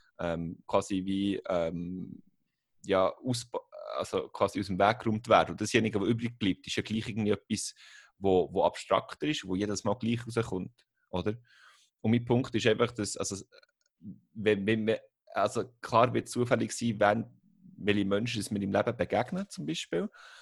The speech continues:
Aber gleichzeitig, glaube ich, ist es nicht zufällig, auf welche Art von Menschen ich zugehe, auf welche Art von Menschen ich sympathisch finde. Weißt du, was ich meine? Also insofern glaube ich, dass wir jetzt uns eben schon, dass der konkrete Victor mit dem konkreten Julian und dem konkreten Julian jetzt redet,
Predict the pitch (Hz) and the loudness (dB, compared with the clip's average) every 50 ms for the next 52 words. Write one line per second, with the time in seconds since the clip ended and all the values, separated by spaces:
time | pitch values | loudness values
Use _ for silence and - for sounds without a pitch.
0 | - - _ _ _ _ - 107 110 120 113 117 120 135 135 - - - - 127 | -20 -20 _ _ _ _ -2 0 0 0 -2 0 -2 -4 -4 -6 -10 -12 -12 -6
1 | 120 127 117 110 110 98 107 98 - 104 - - - 127 139 - - - 143 139 | 0 0 2 2 2 0 -2 -4 -4 -6 -8 -6 -2 -2 -2 -2 -2 0 0 0
2 | 139 - 135 127 123 131 131 - - 101 - - - 101 107 113 117 123 123 120 | 2 6 6 6 6 4 0 -2 -6 -12 -12 -12 -4 2 4 4 4 4 2 0
3 | - - - 98 104 117 117 104 95 - - _ _ - _ _ - 98 95 92 | 0 0 2 6 8 10 8 8 6 2 -14 _ _ -20 _ _ -4 -2 0 0
4 | 90 82 71 - - - - - 95 101 101 98 - - - 101 98 101 104 101 | -2 -2 -4 -6 -8 -8 -8 -4 -2 -2 -2 -2 -4 -8 -10 -4 -2 -2 0 0
5 | - 87 87 80 98 98 98 - - 92 101 107 113 - - - - 107 98 95 | 0 -2 -2 -2 -2 -2 -2 2 4 6 6 6 6 2 -2 -6 -4 -2 0 0
6 | 87 78 76 - - - 95 90 - 95 90 - 92 90 90 90 - - 92 - | -2 -2 -6 -6 -4 -2 -2 -2 -4 -6 -4 -2 0 2 0 0 -2 -6 -14 -12
7 | - - 87 85 85 - - - - _ _ - - - - - _ _ - 98 | -8 -8 -8 -8 -8 -12 -16 -16 -16 _ _ -20 -20 -20 -20 -20 _ _ -2 -2
8 | 98 - 113 107 95 87 85 85 82 85 - - 95 117 120 120 120 117 117 113 | 0 0 0 0 0 0 0 0 -2 -2 -2 0 0 0 0 0 2 4 4 4
9 | 117 104 107 98 92 - 98 98 92 - 92 - - 107 113 120 123 120 107 - | 4 4 2 2 2 2 -2 -2 -4 -6 -8 -4 0 2 4 4 2 2 0 -6
10 | - - 120 120 117 120 117 107 - 95 - - 117 123 139 135 - _ - _ | -4 -2 0 0 2 2 2 0 0 0 -2 2 2 2 2 2 -2 _ -20 _
11 | _ - - - - - - - 113 101 - 120 117 127 123 120 110 95 120 123 | _ -18 -14 -12 -10 -8 -4 -2 -2 0 4 6 6 6 4 2 -2 -4 -4 -4
12 | - - - 131 123 120 110 - - - - - - _ - 113 107 113 117 - | -6 -6 -4 -2 0 -2 -2 -4 -8 -14 -18 -18 -14 _ -2 0 0 -2 -2 -6
13 | - - - 117 120 120 120 113 110 107 113 - - - - - 107 104 - 101 | -12 -8 -4 -4 -2 0 0 -2 -2 -4 -8 -10 -16 -10 -4 -4 -4 -2 -2 -4
14 | 104 123 135 151 160 156 156 147 - - 151 170 196 - | -4 -2 0 0 0 -2 -2 -6 -2 2 2 2 2 0